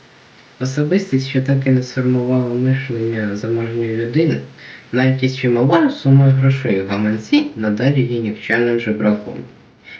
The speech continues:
і накопичує багатство для того, щоб захистити себе від бідності, яка полягає в тому,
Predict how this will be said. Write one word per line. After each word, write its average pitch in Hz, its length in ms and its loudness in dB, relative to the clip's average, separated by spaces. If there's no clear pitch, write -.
і 117 40 -2
накопичує 120 640 0
багатство 131 680 -2
для 127 240 4
того, 143 280 0
щоб 131 240 0
захистити 117 580 -6
себе 117 360 -2
від 131 220 4
бідності, 85 600 -6
яка 107 240 -4
полягає 113 680 -2
в 104 160 -4
тому, 160 360 0